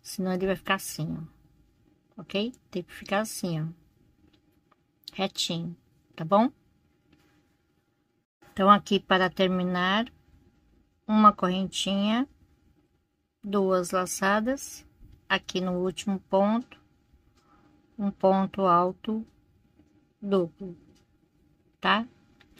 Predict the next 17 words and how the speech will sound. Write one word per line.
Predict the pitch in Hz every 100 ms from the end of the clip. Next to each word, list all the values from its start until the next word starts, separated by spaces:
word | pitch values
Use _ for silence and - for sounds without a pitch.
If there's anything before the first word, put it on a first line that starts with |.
| - - _
Então, | - 202
carreira | 202 202 208 196 202
três, | - 156 151 185 - - - _ _ _ _ _
uma | - 196 185
correntinha, | - 180 180 170 - 202 214 220 214
vou | 180 175
virar | 170 170 170 170 180 208 240 _ _ _ _ _ _ -
aqui | 180 - 185
no | 185
mesmo | 180 185 185 - 180
lugar, | 170 180 180 190 214 - _ _ _ _ _ _ _ _ -
um | 196
ponto | 196 - 175 175 -
baixo, | 175 180 170 170 185 202 - 240 254 - _ _ _ _ _ _ _ _ _
uma, | 196 208 214 220 226 226 -
duas, | - 190 190 185 190 190 - -
três, | 180 175 180 190 - -